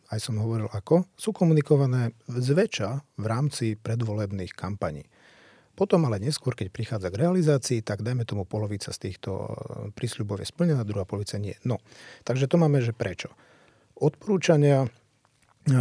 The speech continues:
O E C D sú nejakým pomocným prvkom. To znamená, my si môžeme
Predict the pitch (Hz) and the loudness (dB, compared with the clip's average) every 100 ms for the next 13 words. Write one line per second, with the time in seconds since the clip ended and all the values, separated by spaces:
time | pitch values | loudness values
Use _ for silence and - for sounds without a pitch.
0 | 113 - 151 131 - 123 131 147 - _ | 4 2 0 0 0 2 2 2 0 _
1 | - - 165 196 196 170 165 165 147 123 | -8 2 4 4 4 2 2 2 2 -4
2 | 123 185 170 - 117 104 117 107 - - | 0 4 4 2 0 4 2 2 -8 -10
3 | _ _ - 147 160 156 143 113 107 - | _ _ -4 2 6 6 4 0 -2 -4
4 | 104 101 101 98 | -6 -6 -6 -6